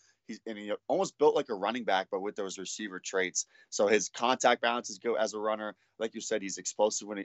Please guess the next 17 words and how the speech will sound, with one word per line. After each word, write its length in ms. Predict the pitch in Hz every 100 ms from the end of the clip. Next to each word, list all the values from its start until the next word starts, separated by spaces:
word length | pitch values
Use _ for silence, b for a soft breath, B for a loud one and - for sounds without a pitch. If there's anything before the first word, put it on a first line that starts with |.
| -
with 140 | 101
his 120 | 92
route 220 | 90 95 95
running, 280 | 95 95 -
all 180 | 104 110
levels 280 | 107 98
of 60 | 92
the 80 | 90
field. 380 | - 98 95 92
He's 140 | 143
a 40 | 113
great 320 | 104 120 104
red 200 | 95 104
zone 220 | 117 113
threat. 240 | 104 117 123 b b b
You 80 | 104
know, 220 | 95